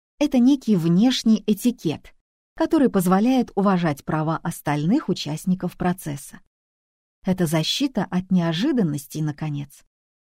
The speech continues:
Дресс-код посетителей вагины включает в себя душ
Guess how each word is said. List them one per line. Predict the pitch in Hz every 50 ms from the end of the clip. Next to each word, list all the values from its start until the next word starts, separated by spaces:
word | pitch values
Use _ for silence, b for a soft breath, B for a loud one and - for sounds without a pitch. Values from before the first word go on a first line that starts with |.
| _ _ _
Дресс-код | 170 165 175 170 170 165 - - - 175 170 160 - -
посетителей | 170 160 - - 165 - - 156 143 - 151 147 143 143
вагины | 139 147 143 135 151 190 262 254 196 - - b b b b b b
включает | b - - 202 214 - - 320 302 247 -
в | -
себя | - - 175 147 156 147 143
душ | 143 135 156 226 294 330 - - - -